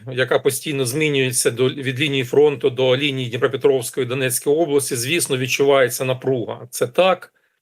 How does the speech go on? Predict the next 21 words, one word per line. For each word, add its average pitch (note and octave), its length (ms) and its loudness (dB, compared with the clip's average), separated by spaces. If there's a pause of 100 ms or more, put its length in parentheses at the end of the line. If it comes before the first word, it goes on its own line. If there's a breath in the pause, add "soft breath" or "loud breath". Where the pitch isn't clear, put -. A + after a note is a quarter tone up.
(380)
І, C3+ 360 2
е, A#2+ 800 2
ну, E3 220 0 (200)
перше, F3 320 2
це B2 680 2 (600)
хочу C#3 200 -2
зазначити, C3+ 760 2 (120)
<clears throat> - 1000 -8
Межівська D#3 600 2
територіальна D#3 640 0
громада, B2+ 640 -2 (320)
фронт D#3+ 380 4
зовсім A#2+ 480 0
близько. - 420 -16 (1040)
В - 60 -8
сто - 240 2
кілометровій D#3+ 760 2
відстані, D3+ 520 0
е, A#2+ 440 0
Павлоградський C#3 720 2
район, A2+ 280 -6